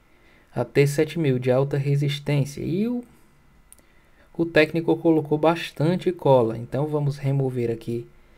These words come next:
três, quatro, cinco, seis, sete, oito.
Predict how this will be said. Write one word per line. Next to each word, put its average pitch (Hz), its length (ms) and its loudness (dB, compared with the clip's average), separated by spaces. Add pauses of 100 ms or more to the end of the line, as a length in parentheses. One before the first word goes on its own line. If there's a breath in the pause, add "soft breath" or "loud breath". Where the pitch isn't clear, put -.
(320 soft breath)
três, 127 420 2
quatro, 123 760 0 (840)
cinco, 127 760 -2
seis, 117 560 0
sete, 117 760 -2
oito. 123 840 2